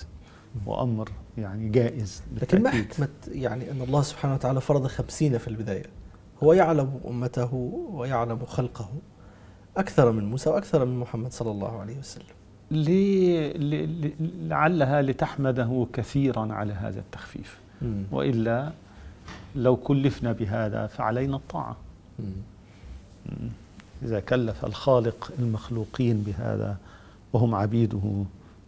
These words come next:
Speaker 1: فعليهم الطاعة. فالإنسان لما يعرف إنه، إن الله تبارك وتعالى لا يكلف نفساً إلا وسعها، فإذا كلفنا فلا بد أن هذا، وبنشوف ناس دلوقتي بيصلوا أكثر من خمسين ركعة في اليوم.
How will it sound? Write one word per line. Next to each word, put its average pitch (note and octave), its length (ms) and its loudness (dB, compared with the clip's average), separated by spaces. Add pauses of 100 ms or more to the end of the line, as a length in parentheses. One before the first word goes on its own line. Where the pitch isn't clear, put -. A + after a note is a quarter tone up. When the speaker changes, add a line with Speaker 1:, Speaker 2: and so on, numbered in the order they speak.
(120)
Speaker 1:
فعليهم A2+ 600 0
الطاعة. A2+ 480 -6 (580)
فالإنسان D3 560 2
لما D3 220 2
يعرف A2+ 460 0 (140)
إنه، A2 440 -2 (560)
إن A2 260 -4
الله A2+ 280 8
تبارك B2+ 280 6
وتعالى A2+ 400 4
لا B2 840 4
يكلف A#2 880 4
نفساً B2+ 380 4
إلا B2 380 -2
وسعها، G#2+ 600 -2 (340)
فإذا D#3 320 12
كلفنا A#2+ 540 4
فلا C3 280 2
بد C#3+ 220 2
أن B2 160 0
هذا، B2 360 4 (340)
وبنشوف F3+ 480 2
ناس C#3+ 160 4
دلوقتي G#2+ 280 0
بيصلوا E3 520 -4
أكثر C#3+ 240 -2
من C#3 540 -4 (160)
خمسين D3+ 360 -2
ركعة D#3 220 -2
في - 100 -8
اليوم. D#3+ 220 -4